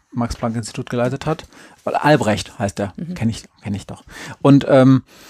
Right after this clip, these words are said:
Speaker 1: Sie schreiben aber vorher, dass halt Alter für die Rückfallhäufigkeit erwartungsgemäß auch von sehr großer Bedeutung ist und dass Jugendliche, wie wir ja alle wissen, eh häufiger rückfällig werden,
Speaker 2: Mhm.
Speaker 1: was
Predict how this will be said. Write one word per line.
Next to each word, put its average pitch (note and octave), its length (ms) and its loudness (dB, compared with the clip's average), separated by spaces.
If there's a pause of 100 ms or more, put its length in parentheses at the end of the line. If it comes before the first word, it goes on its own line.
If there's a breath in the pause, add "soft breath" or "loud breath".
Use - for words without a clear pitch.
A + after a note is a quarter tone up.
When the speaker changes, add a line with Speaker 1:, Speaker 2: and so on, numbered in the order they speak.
(600 loud breath)
Speaker 1:
Sie C#3+ 120 0
schreiben D3 320 2
aber B2+ 160 0
vorher, F3+ 840 2 (140)
dass - 600 0
halt C3 300 0 (120)
Alter D3+ 800 2
für - 160 -10
die C3 80 -4
Rückfallhäufigkeit C#3 1500 -4
erwartungsgemäß A#2+ 960 -2
auch D3+ 180 4
von A2+ 280 -2
sehr A#2 260 2
großer A2+ 300 -4
Bedeutung A#2+ 560 -2
ist F3 260 -6 (380 loud breath)
und C3+ 180 4
dass A2 180 2
Jugendliche, D#3+ 920 -2
wie B2+ 160 -2
wir B2 100 2
ja A#2 160 4
alle B2 240 0
wissen, C3+ 340 -2 (140)
eh D#3+ 360 6 (120)
häufiger A#2 500 -2
rückfällig G2+ 600 -4
werden, G2 320 -4
Speaker 2:
Mhm. G2+ 80 -4
Speaker 1:
was F#3 220 2